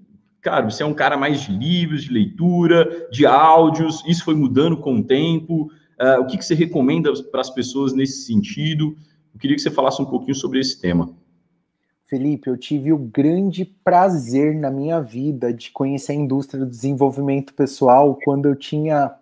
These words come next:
Speaker 2: talvez, dezesseis, dezessete anos de idade. Meu primeiro curso de desenvolvimento pessoal foi com essa idade.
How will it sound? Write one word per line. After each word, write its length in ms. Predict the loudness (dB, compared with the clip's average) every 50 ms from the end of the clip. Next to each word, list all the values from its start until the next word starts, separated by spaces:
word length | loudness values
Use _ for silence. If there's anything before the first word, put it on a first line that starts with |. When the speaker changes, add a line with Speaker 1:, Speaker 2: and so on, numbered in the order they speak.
| _ _ _ _ _ _
Speaker 2:
talvez, 680 | -2 -2 0 0 -2 -2 0 2 2 4 2 2 0
dezesseis, 500 | 0 0 0 0 0 0 0 2 2 2
dezessete 540 | 2 0 -2 -2 0 -2 -4 -4 -2 -2 -2
anos 200 | -2 -2 -2 -2
de 60 | 0
idade. 540 | 0 2 2 2 2 0 -2 -8 -16 -20 -20 _ _ _ -20 -20 -20 -20 -6 0
Meu 140 | 2 2 2
primeiro 640 | 2 2 2 2 2 4 6 8 8 8 8 6 4
curso 500 | 0 0 2 4 6 6 6 4 0 -4
de 40 | -2
desenvolvimento 680 | -2 -2 0 2 2 2 2 0 -2 -2 -4 -4 -4
pessoal 320 | -6 -6 -4 -4 -6 -6
foi 240 | -6 -4 -4 -4 -4
com 240 | -4 -6 -6 -4 0
essa 300 | 2 2 2 2 0 -4
idade. 600 | -2 2 2 4 4 2 0 -4 -10 -16 -20 -20